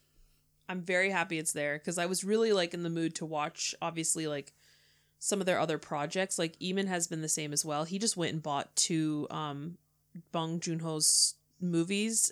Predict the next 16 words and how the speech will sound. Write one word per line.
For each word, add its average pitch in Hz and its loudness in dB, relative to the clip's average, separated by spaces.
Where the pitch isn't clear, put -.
at, 170 0
at 160 2
<laughs> - -4
H 175 6
M 180 -4
V. 170 -2
Like, 175 -2
he 196 -6
just 185 0
went 165 -2
and 165 -4
bought 156 -4
two 160 -2
of 170 -4
'em. 208 -2
Um, 160 -4